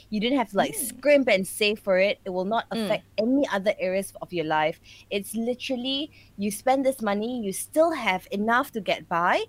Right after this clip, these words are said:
Speaker 1: you still have your savings, you're not touching your savings for it,
Speaker 2: Yes.
Speaker 1: then I think you can go ahead.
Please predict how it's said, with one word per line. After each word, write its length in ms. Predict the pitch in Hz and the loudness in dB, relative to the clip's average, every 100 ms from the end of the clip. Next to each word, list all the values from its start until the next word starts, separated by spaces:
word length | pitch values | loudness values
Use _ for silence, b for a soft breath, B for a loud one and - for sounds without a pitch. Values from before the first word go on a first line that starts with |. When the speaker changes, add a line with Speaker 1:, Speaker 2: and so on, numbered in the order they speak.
| B B - | B B -8
Speaker 1:
you 120 | 214 | -6
still 300 | 214 - 359 | -6 -2 -2
have 300 | 320 254 202 - | 0 0 0 2
your 200 | 202 190 | 0 2
savings, 600 | - 247 233 220 190 - | -2 -4 -2 -2 -4 -6
you're 80 | 202 | -6
not 140 | - | -6
touching 260 | 214 196 214 | -8 -8 -6
your 80 | 170 | -6
savings 460 | - 185 190 202 | -4 -2 -2 -4
for 140 | - 160 | -2 2
it, 240 | 214 302 - _ - _ _ | 2 0 -6 _ -20 _ _
Speaker 2:
Yes. 280 | 165 160 165 | -14 -14 -12
Speaker 1:
then 300 | 175 208 226 | 0 2 2
I 100 | 185 | -2
think 220 | 185 202 190 | -4 -4 -4
you 60 | |
can 140 | 170 156 | -4 -4
go 140 | 156 | -4
ahead. 180 | 139 143 | -4 -8